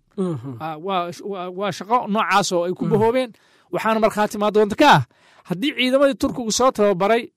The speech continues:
Speaker 2: na ay dhulka ka dagaalamayaan, diyaaradihii Turkigana ay dadkii kor ka carqaladaynayaan oo cabsi gelinayaan,
Speaker 1: Mhm.
Speaker 2: yacni, waa arrin muuqata marka in iskaashi labada qole ka dhexeeya inuu jiro.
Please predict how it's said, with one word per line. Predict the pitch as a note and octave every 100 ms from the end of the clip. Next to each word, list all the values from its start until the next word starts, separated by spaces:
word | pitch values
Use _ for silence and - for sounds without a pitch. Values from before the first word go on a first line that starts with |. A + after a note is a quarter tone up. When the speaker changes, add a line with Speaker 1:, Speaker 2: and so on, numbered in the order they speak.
| _
Speaker 2:
na | F#3 A#3
ay | G#3 G#3+
dhulka | B3+ A#3 G#3+
ka |
dagaalamayaan, | G3+ F#3+ F#3 G3 E3+ D#3 A#2 _ _
diyaaradihii | F#3+ A3 A3+ C#4+ D4+ B3
Turkigana | D4 - A#3 A#3
ay | G#3
dadkii | G#3 C4 A3 G3
kor | - A#3+
ka | A#3
carqaladaynayaan | G3+ F3+ G3 G3+ A#3 G#3+ G3 G3 D#3
oo |
cabsi | E3+ F3 C4+
gelinayaan, | G#3 A#3 A3+ A#3 A#3+ C#3
Speaker 1:
Mhm. | F#3+ F#3 C#3 C3+ A2 _
Speaker 2:
yacni, | F3 F#3 F#3+ G3+
waa | G#3 G3+
arrin | C4
muuqata | B3 G#3+ F3 E3+
marka | F#3 G3 G3+
in |
iskaashi | F#3+ - A#3+ A3+ G3+ F#3+ -
labada | G3 A3+ G3
qole | F#3+ F#3+
ka | A3+
dhexeeya | F3+ D#3 E3 C3+ - _ -
inuu | G#3+ G3
jiro. | C#3 D#3